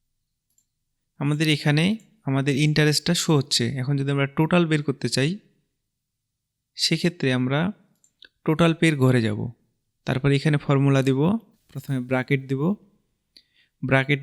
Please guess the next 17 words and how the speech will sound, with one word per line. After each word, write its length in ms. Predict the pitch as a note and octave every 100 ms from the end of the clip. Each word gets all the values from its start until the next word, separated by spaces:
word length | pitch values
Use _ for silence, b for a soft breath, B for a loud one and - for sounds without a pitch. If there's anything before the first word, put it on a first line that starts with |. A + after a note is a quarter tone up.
| C#3
দেওয়ার 200 | D3+ C#3+
পর 140 | C#3 D3 - _ _ _ _
আমাদের 320 | C3+ C#3 C#3+ C#3
যেই 180 | C#3 D3 D3 C3+
মোট 160 | D3 C#3 -
টাকাটা, 420 | C3+ D#3 C#3 C3+ D#3 F3 C#3+
যে 80 | C3+ C#3
টাকাটা 280 | C3+ C3+ C#3 C3+
আমরা 160 | C3+ C3 _ _ -
প্রাথমিক 380 | C3+ D3 C#3+ C#3
অবস্থায় 320 | C3+ C#3 C#3 C3
লোন 120 | C#3 C#3+
নিয়েছি, 320 | C#3 B2+ D3 F3 G#3 _ _ _ _ _ _ _ _ _ _ _
সেই 220 | - D3 C#3
সেলে 240 | - C#3 C#3+ C#3+
ক্লিক 180 | D#3+ -
করব 200 | B2 A#2